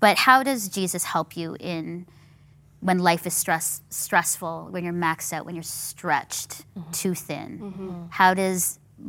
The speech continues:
Speaker 1: practically the relationship with Jesus help you in that?
Speaker 2: Mm-hmm. Well, I
Speaker 1: Would you
Speaker 2: love
Speaker 1: say?
Speaker 2: what Trish said about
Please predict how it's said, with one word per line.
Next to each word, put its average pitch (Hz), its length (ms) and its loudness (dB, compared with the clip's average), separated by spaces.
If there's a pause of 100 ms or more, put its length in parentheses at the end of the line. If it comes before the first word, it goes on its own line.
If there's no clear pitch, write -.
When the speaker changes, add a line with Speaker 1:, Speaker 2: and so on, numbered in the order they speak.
(160)
Speaker 1:
practically 190 640 6
the 165 100 -2
relationship 165 600 -4
with 160 120 -12
Jesus - 640 -10 (380)
help - 320 -8
you - 200 -14 (120)
in 151 160 -10
that? - 200 -12
Speaker 2:
Mm-hmm. 175 380 -18 (260)
Well, 202 100 -2
I 190 100 -2
Speaker 1:
Would - 20 -2
you 190 60 -2
Speaker 2:
love 220 140 -2
Speaker 1:
say? 202 60 -12
Speaker 2:
what 170 200 -4
Trish 175 400 -10
said 151 500 -4
about 151 480 -4